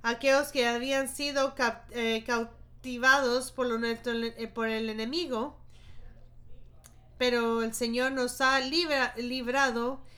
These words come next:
y nosotros podemos convertirse en sus cautivos. Y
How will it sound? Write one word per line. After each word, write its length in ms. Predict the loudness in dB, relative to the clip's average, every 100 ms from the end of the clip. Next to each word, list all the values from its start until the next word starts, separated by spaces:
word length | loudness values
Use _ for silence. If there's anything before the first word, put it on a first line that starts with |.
| -12
y 140 | -6 0
nosotros 500 | 0 2 0 0 -2
podemos 300 | -2 -2 -2
convertirse 1120 | -2 0 -2 -4 -4 -4 -2 0 0 0 -2
en 100 | -2
sus 340 | -6 -8 -10
cautivos. 760 | -4 -4 -4 -4 -4 -4 -6 -8 -14 -20 -20 -12
Y 400 | -4 -2 -2 -6